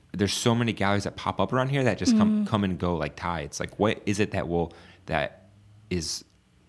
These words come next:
Speaker 1: the most important thing that creates that long-term longevity and profitability?
Speaker 2: I think it's,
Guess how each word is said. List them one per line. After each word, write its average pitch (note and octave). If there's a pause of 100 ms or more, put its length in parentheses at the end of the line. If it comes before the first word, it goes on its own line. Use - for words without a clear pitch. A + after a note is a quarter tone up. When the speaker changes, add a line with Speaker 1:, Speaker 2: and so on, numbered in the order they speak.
Speaker 1:
the G2+
most G2
important F#2
thing F2
that -
creates E2+
that D#2
long-term D#2+
longevity D2+
and C#2
profitability? D2+ (1600)
Speaker 2:
I C#4
think F4
it's, -